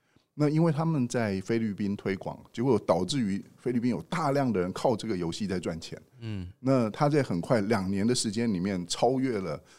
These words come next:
Speaker 1: 现在全世界最红的游戏，就什么 League of Legends，然后中国叫什么王者荣耀。
Speaker 2: 嗯，嗯。
Speaker 1: 哦，他很快超越这个，这个游-，这个游戏的这个总市值。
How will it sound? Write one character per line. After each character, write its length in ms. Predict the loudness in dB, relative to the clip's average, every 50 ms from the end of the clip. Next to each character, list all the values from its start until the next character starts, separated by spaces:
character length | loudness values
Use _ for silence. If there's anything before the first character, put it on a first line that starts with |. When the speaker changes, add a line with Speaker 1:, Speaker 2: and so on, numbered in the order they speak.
| _ _ _ _
Speaker 1:
现 180 | -2 2 4 6
在 160 | 6 6 4 2
全 180 | 0 -2 -2 -2
世 60 | 0
界 120 | 0 -2
最 160 | -2 0 -2
红 220 | -2 -2 -4 -6 -4
的 80 | -2
游 180 | -2 -2 -2 -4
戏， 220 | -4 -6 -10 -8
就 100 | -8 -8
什 140 | -8 -8 -8
么 240 | -8 -6 -6 -6 -4 -2
League 180 | 0 0 0 0
of 140 | -2 -2 0
Legends， 420 | 0 0 -2 -2 -4 -6 -8 -10 -12 -10
然 80 | -8
后 60 | -8
中 160 | -6 -4 -4 -4
国 100 | -4 -4
叫 60 | -4
什 80 | -4
么 100 | -4 -4
王 160 | -4 -6 -6 -4
者 160 | -4 -4 -4
荣 220 | -4 -6 -4 -4
耀。 200 | -4 -4 -4 -6 -10
Speaker 2:
嗯， 60 | -14 -20 -20
嗯。 160 | -20 -20 -20 -16 -8
Speaker 1:
哦， 160 | -8 -6 -4 -2
他 80 | -2
很 160 | -2 0 -2
快 180 | 0 2 0 0
超 300 | 2 0 0 2 2 4
越 160 | 4 4 4
这 220 | 2 2 0 -2 0
个， 200 | -2 -4 -6 -6 -14 -20 _ _ _ 0
这 140 | 0 2
个 60 | 4 4
游-， 220 | 2 2 0 -2 -6 -8
这 120 | -2 0 4
个 80 | 4
游 140 | 6 4 4
戏 180 | 2 2 0 0
的 120 | 0 0
这 100 | -2 -2
个 80 | -4 -4
总 180 | -4 -6 -8
市 200 | -6 -6 -6 -6
值。 160 | -6 -8 -12